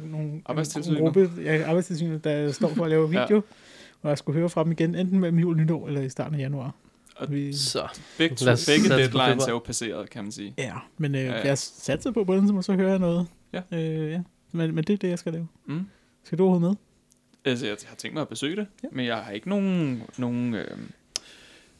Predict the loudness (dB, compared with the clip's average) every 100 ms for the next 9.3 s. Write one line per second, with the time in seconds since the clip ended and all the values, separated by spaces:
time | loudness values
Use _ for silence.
0 | _ _ -2 0 -2 -6 -4 2 2 2
1 | -2 -8 -8 -2 0 0 -2 0 2 2
2 | 2 2 2 0 -2 -4 -4 -4 -4 -6
3 | -6 -6 -4 -4 -2 -2 -2 -2 0 0
4 | -2 -4 -6 -8 -10 -14 -12 -2 2 4
5 | 2 -2 _ _ -4 0 0 -2 -8 -8
6 | -8 -4 -6 -6 -8 -6 -8 -10 -12 -14
7 | -16 _ _ -4 -4 _ -12 -12 -6 0
8 | 0 0 -4 _ -12 -10 -12 -14 _ _
9 | -4 -2